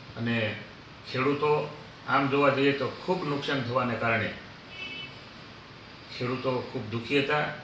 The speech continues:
એવા સમયે ગુજરાત સરકાર, ગુજરાતના સંવેદનશીલ મુખ્યમંત્રી ખેડૂતોને ઝડપી બેઠા કરવા માટે,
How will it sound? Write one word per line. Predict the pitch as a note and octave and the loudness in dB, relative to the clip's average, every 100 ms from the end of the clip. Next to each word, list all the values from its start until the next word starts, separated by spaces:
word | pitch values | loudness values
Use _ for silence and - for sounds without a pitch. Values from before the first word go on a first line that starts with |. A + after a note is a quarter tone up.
| - - - | -14 -12 0
એવા | E3 F#3+ | 8 10
સમયે | F3+ D3 A#2+ G2 - - - - - - | 10 6 2 0 -4 -12 -16 -18 -18 -8
ગુજરાત | A2+ C3 C3 D#3+ - | -4 2 8 8 8
સરકાર, | - C3+ C#3 C#3 - - - - A#2+ | 4 2 6 6 6 2 -8 -12 -8
ગુજરાતના | A#2 C3+ C3+ C3+ | 0 4 4 4
સંવેદનશીલ | A2+ B2+ B2+ A#2+ A#2 C#3+ B2+ - - | -2 -2 -4 -4 -4 0 -2 -2 -8
મુખ્યમંત્રી | G#2+ G#2+ - C#3+ C#3 A#2 G2 - - - - - - | -4 -4 0 0 2 0 -2 -6 -12 -16 -16 -10 2
ખેડૂતોને | C#3 D3+ D3+ D3 D3+ D3+ C#3 G#2 | 4 4 4 2 2 0 0 0
ઝડપી | B2+ D3 - F3 A#2+ - - - C3 | 2 2 4 4 4 2 -8 -2 4
બેઠા | C3+ C3 D#3 | 4 6 4
કરવા | D3+ C#3+ | 6 6
માટે, | A#2+ A2 G2 | 6 4 0